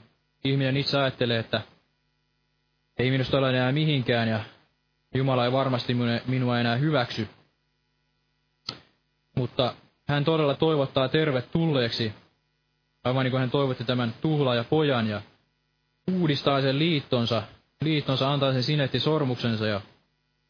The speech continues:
Jumalalla on se suuri ilo siitä, että ihminen jälleen kääntyy hänen tykönsä kaikesta sydämestään ja tekee tämän parannuksen, ja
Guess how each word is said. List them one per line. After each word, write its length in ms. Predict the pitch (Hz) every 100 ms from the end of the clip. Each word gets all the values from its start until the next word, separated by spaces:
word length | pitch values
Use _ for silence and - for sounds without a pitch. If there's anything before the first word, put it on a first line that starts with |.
| _ _ -
Jumalalla 400 | 147 139 131 127
on 60 |
se 100 | 127
suuri 460 | 131 165 165 139 139
ilo 180 | 147 127
siitä, 400 | 143 147 127 110
että 260 | - 107 95 _ _ _ _ _ _ 151
ihminen 340 | 147 139 135
jälleen 340 | 156 147 135
kääntyy 440 | 156 160 147 135 123
hänen 200 | 120 117
tykönsä 440 | 151 151 131 117
kaikesta 360 | 135 135 123 123
sydämestään 680 | 147 135 127 139 - 110
ja 80 | 110
tekee 260 | 120 127 120
tämän 220 | 110 110
parannuksen, 760 | - 139 127 113 131 - 113
ja 100 | 98